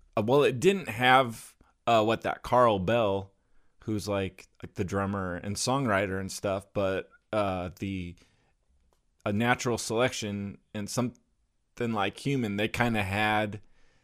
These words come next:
that kind of production of the early two thousands. And this one, it's, he wasn't a part of it, and they kinda stripped,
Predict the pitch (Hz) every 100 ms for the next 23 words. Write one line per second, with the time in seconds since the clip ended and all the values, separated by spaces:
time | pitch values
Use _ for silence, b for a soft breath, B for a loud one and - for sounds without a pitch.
0 | - 120 107 - 117 120 98 - 107 107
1 | 151 - 95 95 101 _ 110 87 98 95
2 | - 104 104 98 - 107 98 104 101 101
3 | 92 101 98 - 113 123 - 120 110 104
4 | - 120 - - _ _ _ _ _ _
5 | _ _ _ _ _ _ _ _ _ -
6 | 151 160 160 127 113 - 147 147 101 -
7 | 110 104 131 123 110 - 123 127 - -